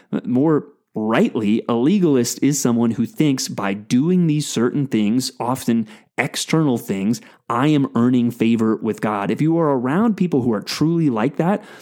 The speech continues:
unfortunately, it's not the most warm and loving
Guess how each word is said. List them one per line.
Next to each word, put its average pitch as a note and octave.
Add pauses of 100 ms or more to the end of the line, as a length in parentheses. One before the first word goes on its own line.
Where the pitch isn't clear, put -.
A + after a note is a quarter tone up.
(160)
unfortunately, C3 (280)
it's -
not C#3+
the F#3+
most C3 (100)
warm A#2+ (320)
and A#2 (140)
loving B2+